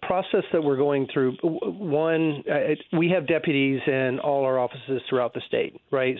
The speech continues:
So the, the people you were talking to in, uh, Wilmington were intended to, to, you know, to capture as much information as possible so that we could have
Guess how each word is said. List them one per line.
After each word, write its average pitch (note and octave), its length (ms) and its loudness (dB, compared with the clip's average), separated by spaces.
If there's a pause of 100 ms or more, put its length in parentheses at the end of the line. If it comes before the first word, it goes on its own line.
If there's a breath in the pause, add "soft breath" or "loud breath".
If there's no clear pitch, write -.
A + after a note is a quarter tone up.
So B2 380 2 (460 loud breath)
the, C3+ 340 2
the C3 380 0 (560)
people F3 200 2
you D3+ 140 2
were C#3+ 80 2
talking D3 380 0 (100)
to C3+ 720 2
in, B2+ 800 0 (120)
uh, C3 200 0
Wilmington B2+ 760 0 (460 loud breath)
were C#3 120 0
intended C#3 380 0
to, C3 160 0
to, - 180 -10
you B2+ 120 0
know, A#2+ 80 -2
to B2 80 -6
capture C#3+ 360 0
as A#2+ 120 -2
much D3 180 0
information C#3+ 500 0
as C3 180 0
possible B2+ 840 0 (140)
so D3 60 0
that B2 200 0
we B2+ 140 -2
could B2+ 480 0
have C#3+ 400 -4